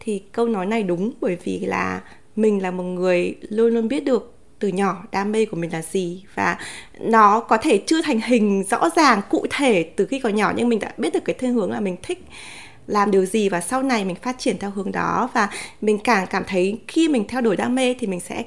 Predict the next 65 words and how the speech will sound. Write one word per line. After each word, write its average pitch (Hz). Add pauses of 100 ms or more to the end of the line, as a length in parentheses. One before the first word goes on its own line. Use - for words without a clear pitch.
có 190
thành 226
công. 262
Còn 208
bất 262
cứ 233
khi 311
nào 254
mà 185
mình 185 (220)
đi 294
theo 320
một 285
cái 190
con 247
đường 196
mà 190
người 185
khác 302 (100)
dựng 277
cho 262
mình 233
hoặc 196
là 185
mình 185
cố 185
ép -
bản 214
thân 233
theo 240
đó 185 (120)
thì 208
mình 185
không 262
có 196
thành 233
công. 254 (340)
À, 190 (100)
do 285
vậy, 285
lời 208
khuyên 269
này 233
đúng 180
với 190
mình 226
và 196
cũng 415
là 370
một 254
lời 202
khuyên 294
mà 269
mình 196
từng 190
đưa 240
ra 247
cho 240
rất 311
nhiều 240
người, 190
bởi 180
vì 214
đấy 190
là 269